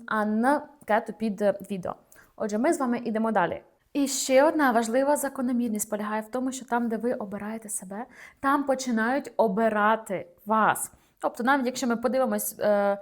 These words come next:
просто логічно на закони карми, так? Тобто де світ — це дзеркало ваших дій.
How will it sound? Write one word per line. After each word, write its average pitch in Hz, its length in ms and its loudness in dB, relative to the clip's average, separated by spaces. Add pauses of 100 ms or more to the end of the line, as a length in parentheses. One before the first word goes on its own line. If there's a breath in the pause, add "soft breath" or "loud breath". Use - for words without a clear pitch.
(480 loud breath)
просто 277 600 2
логічно 277 540 2
на 262 180 2
закони 254 480 0
карми, 185 460 -2
так? 339 280 4
Тобто 240 260 0
де 247 220 6
світ — 254 600 0
це 247 160 2
дзеркало 214 580 4
ваших 214 360 2
дій. 202 340 -6